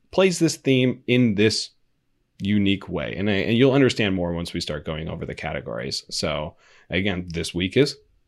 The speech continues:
Artifact Week. Uh, probably I might have convinced Andy that there was a bunch of really good Artifact reprints that came out in Double Masters, and hopefully some of those prices go down and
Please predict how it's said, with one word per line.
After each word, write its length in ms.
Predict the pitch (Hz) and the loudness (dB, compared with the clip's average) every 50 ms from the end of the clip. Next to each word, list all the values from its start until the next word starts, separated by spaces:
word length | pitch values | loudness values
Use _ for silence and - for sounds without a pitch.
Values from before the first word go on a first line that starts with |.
| _ _ _ _ | _ _ _ _
Artifact 480 | - 160 170 135 - - 82 82 - - | 2 2 2 2 2 0 -2 -2 -2 0
Week. 380 | 104 98 117 113 - - _ _ _ _ - | 0 0 0 -2 -6 -20 _ _ _ _ -4
Uh, 340 | 151 156 160 165 165 160 156 170 170 | -2 -2 0 0 0 -2 -2 -4 -6
probably 1080 | - - 196 214 247 247 240 220 208 202 208 208 208 202 196 196 202 196 185 180 156 - | -6 -6 -4 -2 0 0 0 0 2 4 4 4 4 4 2 2 0 0 0 -2 -2 -4
I 280 | 101 139 143 139 139 | -2 0 2 2 4
might 180 | 135 131 131 131 | 4 6 6 4
have 80 | 131 131 | 4 4
convinced 420 | - 139 120 127 127 123 127 - | 2 2 4 4 2 2 0 0
Andy 380 | - 131 127 123 117 120 120 120 | 2 2 4 4 4 2 2 2
that 280 | 107 107 107 104 - | 4 4 4 4 4
there 100 | 113 110 | 4 2
was 100 | 107 107 | 2 2
a 40 | 101 | 0
bunch 220 | 95 104 98 90 82 | -2 -2 -4 -4 -6
of 120 | 76 82 - - | -8 -10 -12 -14
really 440 | - 71 85 85 95 95 104 104 98 | -12 -10 -4 -2 0 2 2 2 2
good 200 | 92 98 95 95 | 2 2 2 2
Artifact 480 | 98 - 92 101 214 - 120 127 127 127 | 0 0 0 -2 0 0 0 0 0 2
reprints 460 | 131 131 127 131 - 139 139 139 - | 0 0 0 0 0 -2 -2 -2 -2
that 160 | - 110 - | -4 -4 -2
came 220 | - 117 113 110 | 0 -2 0 0
out 160 | 113 110 110 - | -2 -2 -2 -4
in 120 | 101 95 | -6 -4
Double 260 | 92 101 98 95 92 | -2 -2 -2 -2 -4
Masters, 540 | 92 90 98 117 135 - - 165 170 165 - | -6 -6 -6 -8 -8 -4 -4 -2 -2 -2 -2
and 140 | 98 92 87 | -4 -4 -2
hopefully 320 | 113 117 107 - - 104 | -2 -4 -2 -2 -6 -4
some 140 | 104 113 110 | -2 -2 -4
of 60 | 98 | -2
those 120 | 85 82 - | -4 -6 -6
prices 400 | - - 104 104 - 104 104 - | -2 -2 -2 -2 -2 -4 -8 -6
go 160 | - - 85 | -8 -10 -8
down 380 | 85 87 95 113 147 175 180 | -6 -6 -4 -2 -2 -2 -2
and 180 | 135 101 95 | -4 -6 -8